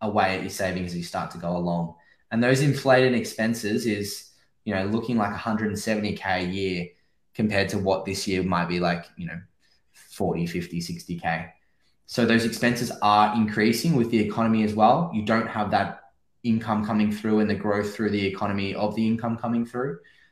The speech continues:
So essentially, you're just having that lump sum, it's getting inflated away and you're chipping away at it. And if you don't have that planned, "This is gonna last me for thirty years," you could be stuck in a, in a bit of a situation by doing that, even though you've gone through the same acquisition phase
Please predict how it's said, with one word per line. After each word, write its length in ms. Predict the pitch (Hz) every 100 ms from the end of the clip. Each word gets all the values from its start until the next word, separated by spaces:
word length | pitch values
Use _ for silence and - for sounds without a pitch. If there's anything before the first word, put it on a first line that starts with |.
| _
So 160 | - 110
essentially, 480 | 107 131 127 131 113
you're 120 | 104
just 160 | 104
having 220 | - 110 110
that 180 | 104
lump 220 | 107 104 -
sum, 420 | 135 156 180 -
it's 180 | 117 117
getting 220 | - 117
inflated 460 | 113 104 117 113 110
away 440 | 110 113 139 139 -
and 260 | 110 113
you're 100 | 113
chipping 360 | 110 - 120 113
away 240 | 113 117
at 100 | 127
it. 260 | 156 175 - - _ -
And 80 | 107
if 80 | 117
you 60 |
don't 200 | 120 117
have 240 | - 110 107
that 200 | 101 -
planned, 520 | 110 104 101 104 -
"This 160 | 110 -
is 80 | 104
gonna 180 | 107 101
last 360 | 95 98 -
me 100 | 104
for 140 | 101 104
thirty 300 | 110 101 98
years," 600 | 110 90 101 165 - - _ _ _
you 160 | 104 104
could 120 | 95
be 100 | 95
stuck 300 | 92 90 -
in 80 | 92
a, 120 | 87 _ -
in 100 | 104
a 40 |
bit 140 | 90 95
of 80 |
a 60 | 95
situation 600 | - 87 95 90 90 107
by 140 | 98
doing 400 | 95 104 107 110 - _ -
that, 380 | 104 123 175 -
even 260 | 135 131 131
though 80 | 117
you've 220 | 110 113
gone 260 | 123 123 117
through 160 | 131
the 60 | 110
same 320 | - 143 131
acquisition 680 | 123 123 123 104 123 - 123
phase 680 | 113 101 127 190 - -